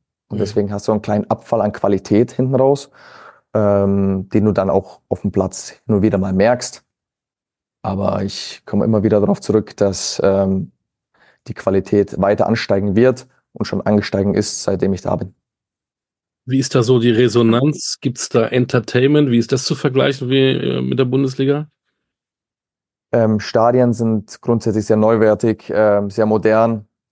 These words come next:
Speaker 1: Man hat jetzt nicht die Kapazität, wie es in der Bundesliga ist. Ich spreche mal von vierzig, fünfzig, sechzigtausend.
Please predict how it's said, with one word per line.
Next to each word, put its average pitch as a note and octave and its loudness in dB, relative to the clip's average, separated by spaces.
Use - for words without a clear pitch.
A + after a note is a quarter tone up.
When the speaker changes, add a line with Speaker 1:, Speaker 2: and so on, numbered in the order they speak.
Speaker 1:
Man G2+ -4
hat A2 -2
jetzt A#2+ -2
nicht B2+ -6
die A2+ 4
Kapazität, A#2+ -2
wie A#2 2
es A2 -2
in A#2 -2
der G2 0
Bundesliga C3+ 2
ist. B2 -4
Ich - -20
spreche F#2+ -10
mal F#2 -8
von F#2 -14
vierzig, - -4
fünfzig, G#2 -4
sechzigtausend. A2 0